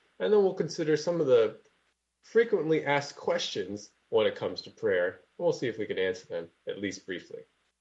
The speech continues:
Let's pray before we go further. Our Lord and God, our Father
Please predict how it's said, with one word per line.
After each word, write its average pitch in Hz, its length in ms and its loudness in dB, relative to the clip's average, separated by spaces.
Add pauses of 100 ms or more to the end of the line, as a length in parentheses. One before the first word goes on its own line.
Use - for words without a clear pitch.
(760)
Let's 170 140 -2
pray 85 420 0 (140)
before 92 280 0
we 87 80 -6
go - 140 -4
further. 95 340 -4 (2250)
Our - 80 -4
Lord 110 300 4
and 117 160 0
God, 113 420 2
our 95 140 0
Father 120 640 -2